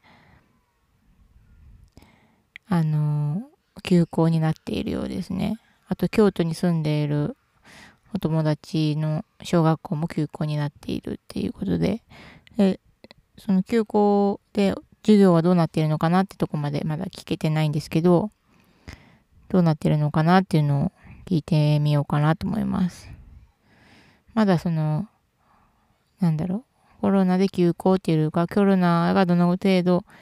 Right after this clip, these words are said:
広がってるかわからないから休校になっているっていうことなので、はい、ちょっと中断します。はい。何か次男が、兄が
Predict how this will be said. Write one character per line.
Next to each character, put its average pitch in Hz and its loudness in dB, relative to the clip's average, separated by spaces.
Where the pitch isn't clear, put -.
広 175 2
が 165 4
っ 160 0
て - -4
る 165 0
か - -4
わ 160 0
か 196 -2
ら 208 0
な 190 -2
い 180 -6
か 240 -2
ら 220 0
休 165 -6
校 165 -10
に 156 -8
な 156 -8
っ 151 -10
て - -12
い - -8
る 226 -6
っ - -20
て 196 -8
い 151 -2
う 143 -6
こ - -14
と - -14
な - -10
の 208 -10
で、 180 -4
は 165 -6
い、 165 -8
ち - -20
ょ - -20
っ - -20
と - -18
中 156 -4
断 151 -4
し - -14
ま 151 -6
す。 - -20
は - -2
い。 - -4
何 175 -4
か - -20
次 190 -2
男 160 -2
が、 156 -6
兄 175 4
が 160 0